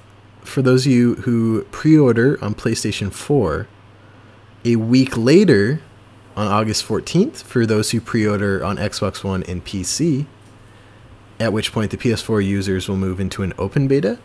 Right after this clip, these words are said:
and then a final weekend of beta testing on all platforms on August twenty-first.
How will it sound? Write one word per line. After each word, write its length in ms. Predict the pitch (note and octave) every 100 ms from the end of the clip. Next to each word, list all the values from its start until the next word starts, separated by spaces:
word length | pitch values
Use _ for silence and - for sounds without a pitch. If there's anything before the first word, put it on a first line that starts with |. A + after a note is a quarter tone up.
| - - - - - -
and 120 | A2+
then 100 | A2
a 80 | G#2
final 520 | - - D#3+ G#3+ D#3+
weekend 380 | A2+ G#2+ A#2+ C#3+
of 100 | G2
beta 220 | G2 F#2+
testing 480 | F#2 G2 - G2 F#2
on 140 | F#2 -
all 180 | C3+
platforms 600 | C#3 G#2+ E2 - F2+ F2 -
on 140 | F#2+
August 340 | F#2 G2+ F#2+
twenty-first. 680 | - F2 D#2 F2+ B1 - -